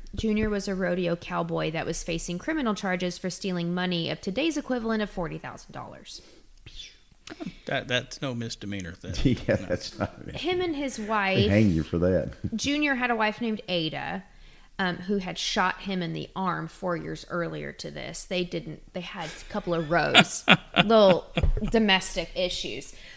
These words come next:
Speaker 1: But while, in nineteen thirty-eight, while at the Stockyard Hotel, he held a gun to his wife Ada's head for thirty minutes, but she escaped and ran down the hallway of the second floor, with Junior shooting after her and missing her,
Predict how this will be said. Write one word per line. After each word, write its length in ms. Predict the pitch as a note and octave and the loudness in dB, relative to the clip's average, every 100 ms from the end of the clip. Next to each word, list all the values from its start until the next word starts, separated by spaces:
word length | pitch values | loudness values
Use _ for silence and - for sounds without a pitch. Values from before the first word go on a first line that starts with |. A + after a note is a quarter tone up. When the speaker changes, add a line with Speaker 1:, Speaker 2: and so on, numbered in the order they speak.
| - - | -14 -4
Speaker 1:
But 380 | A#3 E4 B3 B3 - | 6 10 10 8 0
while, 680 | G#3+ A3+ B3 D4 C#4+ A#3+ A3+ | 0 4 6 6 6 4 4
in 120 | A#3 | 4
nineteen 340 | A#3+ B3+ C#4+ | 4 2 0
thirty-eight, 380 | C4+ B3+ A3 G#3+ | 2 4 6 4
while 320 | G3 F#3+ G#3 | 6 6 8
at 80 | A3 | 6
the 80 | A#3+ | 2
Stockyard 400 | - G#3 G#3 G3 | 2 2 2 0
Hotel, 300 | F#3 F#3 F3 | -2 -2 -4
he 160 | F#3+ G3+ | -4 0
held 240 | A#3 C4 | 0 2
a 40 | |
gun 260 | C4 A3+ A3 | 2 0 0
to 120 | - | 0
his 220 | A3 F#3 | -2 -2
wife 320 | F3+ E3+ F#3 - | -2 -2 -2 0
Ada's 300 | G3 A3 - | 0 0 -2
head 360 | F#3 D#3+ D#3+ | 0 0 0
for 140 | - F3 | -4 -6
thirty 340 | - E3+ F#3 | -2 0 0
minutes, 540 | A3 D#3 E3+ - - - _ _ - - | 0 0 -4 -6 -8 -10 _ _ -20 -6
but 100 | G3 | -2
she 260 | F#3 - A#3+ | 0 0 2
escaped 560 | D4+ - A3 G#3 G#3 - | 0 0 0 0 -2 -6
and 140 | G#3 F#3 | -2 0
ran 240 | F3+ G3+ | 2 2
down 220 | A3 A3+ | 2 0
the 60 | B3 | 0
hallway 460 | A3+ G#3 F3 E3 E3+ | 2 4 4 4 2
of 100 | E3 | 0
the 60 | |
second 360 | - E3+ G3 - | -2 -2 -2 -4
floor, 460 | - E3 C3+ G3 - - - - | 0 0 0 -4 -6 -18 -16 0
with 160 | G3+ F#3 | 2 4
Junior 400 | A3+ A#3 B3 B3 | 4 4 4 2
shooting 380 | - C4+ D4+ | 2 2 2
after 320 | C#4 C4 A3+ F#3+ | 2 0 -2 0
her 260 | F#3 F3+ | 4 4
and 220 | - G#3 G#3+ | 4 4 4
missing 420 | C#4+ - G#3 F#3 | 2 2 0 0
her, 440 | E3 C3 C#3 E3+ | 0 0 -2 -4